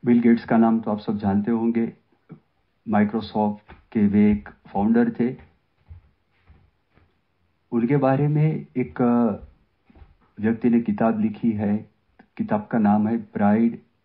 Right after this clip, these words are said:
Before Fall। लेखक का नाम है John Hileman।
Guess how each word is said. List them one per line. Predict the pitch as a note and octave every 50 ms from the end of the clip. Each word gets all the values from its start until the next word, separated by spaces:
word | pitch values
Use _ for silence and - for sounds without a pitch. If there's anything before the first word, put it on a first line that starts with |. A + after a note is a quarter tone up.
| - -
Before | G#2 G2 F#2 - G#2 G#2 G2+ G2+
Fall। | G2+ - _ _ _ _ _ - G2+ F#2+ F2 F2+ F#2 F#2 - _ _ _ _ _ _ _ _ _ _ _ _ _ _ _ _ _ _ _ _ _ _ _ _ _ _ _ _ _ _ _ _ _ _ _ _ _ _ _ _ _ _ _ _ -
लेखक | A2+ A#2 A#2 - C3 -
का | C3 A#2+
नाम | A#2 A#2 A#2 A#2+ A#2+ A2
है | A#2+ B2
John | A#2 G#2+ - A2 G#2+ A#2+ B2 A#2
Hileman। | F#2+ - G2+ G2+ G#2+ G#2+ G#2 G2+ F#2+ F#2+ F#2 F#2 -